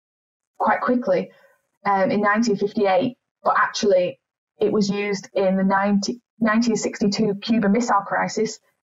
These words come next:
Every single U S ship on the blockade line had, uh, torpedoes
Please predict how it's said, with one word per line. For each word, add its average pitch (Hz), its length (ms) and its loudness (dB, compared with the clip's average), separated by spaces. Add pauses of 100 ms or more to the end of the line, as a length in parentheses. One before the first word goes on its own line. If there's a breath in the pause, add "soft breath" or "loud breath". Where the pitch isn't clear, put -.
Every 240 280 0
single 226 400 2
U 196 180 2
S 190 180 -2
ship - 220 -2 (160)
on 190 140 0
the 185 40 0
blockade 180 440 0
line - 360 -2 (380 soft breath)
had, - 340 0 (640)
uh, 185 280 2 (120)
torpedoes 196 680 0